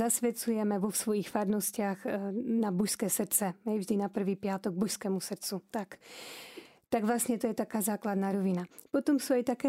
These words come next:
hlbšie, samozrejme, roviny, ale služobníkom môže byť teda každý človek. A tu ide o modlitbu a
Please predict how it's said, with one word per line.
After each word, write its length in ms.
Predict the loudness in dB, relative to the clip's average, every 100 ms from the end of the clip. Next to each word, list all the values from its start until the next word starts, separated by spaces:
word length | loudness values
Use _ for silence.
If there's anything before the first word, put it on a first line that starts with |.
| 0
hlbšie, 320 | -2 -2 -2
samozrejme, 640 | 0 2 2 0 0 0
roviny, 400 | 0 2 2 0 -2 -2
ale 320 | 0 0 -2 -8 -20 -12
služobníkom 720 | -2 2 4 4 4 2 2 4
môže 320 | 4 2 0
byť 240 | 0 -2
teda 120 | -2 -2
každý 400 | 0 0 0 -4
človek. 640 | -2 0 0 0 -2 -10 _ _ -20 -20 -20 -20 -4
A 80 | -4
tu 160 | 2 2
ide 400 | 4 2 2 0
o 160 | 2
modlitbu 640 | 4 4 4 2 2 0 0
a 160 | -4